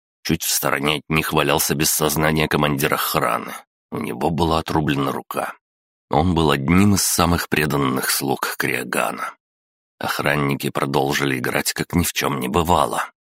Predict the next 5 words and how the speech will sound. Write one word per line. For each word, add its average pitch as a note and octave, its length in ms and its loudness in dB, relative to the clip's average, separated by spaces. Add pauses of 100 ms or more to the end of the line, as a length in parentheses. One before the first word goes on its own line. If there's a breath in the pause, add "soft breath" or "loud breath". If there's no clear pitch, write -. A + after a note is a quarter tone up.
(500)
"Почему D#2 640 0
вы D#2+ 220 2
ничего E2 560 2
не F2 180 4
делаете?" — E2+ 960 0